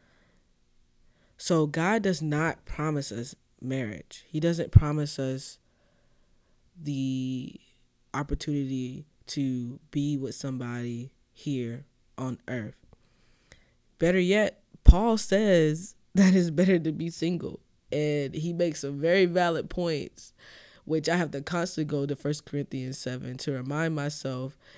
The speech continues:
and really wrestle with this thought of, do I wanna be single? Do I wanna be married? I mean, the, the outcome at the end of the day is I desire marriage,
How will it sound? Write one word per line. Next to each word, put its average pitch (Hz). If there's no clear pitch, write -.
and 143
really 170
wrestle 147
with 139
this 135
thought 127
of, 135
do 139
I 131
wanna 190
be 180
single? 151
Do 135
I 131
wanna 131
be 123
married? 117
I 143
mean, 135
the, 127
the -
outcome 147
at 120
the 123
end 123
of 123
the 120
day 117
is 127
I 120
desire 127
marriage, 185